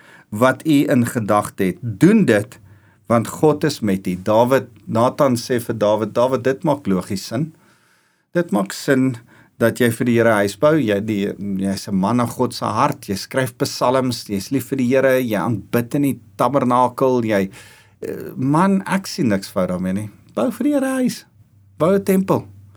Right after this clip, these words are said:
Nou sê vers drie, "Maar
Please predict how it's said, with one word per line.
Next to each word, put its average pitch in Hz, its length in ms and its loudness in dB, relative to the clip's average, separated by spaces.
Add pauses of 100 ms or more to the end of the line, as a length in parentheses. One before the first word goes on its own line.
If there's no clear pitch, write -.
(1300)
Nou 110 140 0
sê 117 200 -2
vers 104 280 -2
drie, 95 280 -6
"Maar 143 800 4